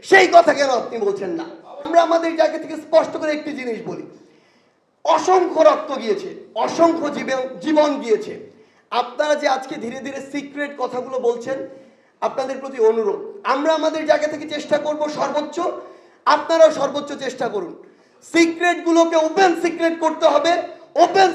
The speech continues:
সিক্রেটগুলোকে ওপেন করতে হবে। আমরা আসলে,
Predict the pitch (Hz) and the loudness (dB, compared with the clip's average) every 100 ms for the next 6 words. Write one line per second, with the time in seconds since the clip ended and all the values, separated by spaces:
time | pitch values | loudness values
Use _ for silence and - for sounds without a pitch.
0 | 339 320 339 330 330 330 302 330 339 330 | 0 0 -2 0 -2 2 2 2 6 6
1 | 302 - 508 220 180 180 - - - - | 4 -4 -2 -4 -4 -8 -12 -14 -10 -6
2 | - 381 - 453 - - - - - - | -2 0 0 2 0 0 0 0 -2 -4
3 | - - - - - - - - - - | -6 -10 -12 -12 -14 -14 -12 -12 -12 -14
4 | - - - - - - - - - - | -16 -16 -16 -16 -16 -16 -18 -18 -18 -18
5 | - - - 277 302 339 349 302 330 330 | -20 -14 -2 -2 4 6 6 4 0 2